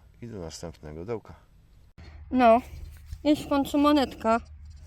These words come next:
Speaker 2: Wezmę ją, wyczyszczę, ale znając życie, nic na niej nie będzie widać. Bo takie monety stąd wychodzą.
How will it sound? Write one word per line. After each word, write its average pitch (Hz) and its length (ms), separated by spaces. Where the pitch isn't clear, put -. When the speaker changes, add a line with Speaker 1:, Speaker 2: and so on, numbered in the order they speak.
Speaker 2:
Wezmę 269 280
ją, 254 180
wyczyszczę, 247 560
ale 214 200
znając 226 300
życie, 226 280
nic 214 180
na 214 140
niej - 20
nie 202 160
będzie 196 280
widać. 190 440
Bo 214 60
takie 208 320
monety 208 440
stąd 196 320
wychodzą. 185 420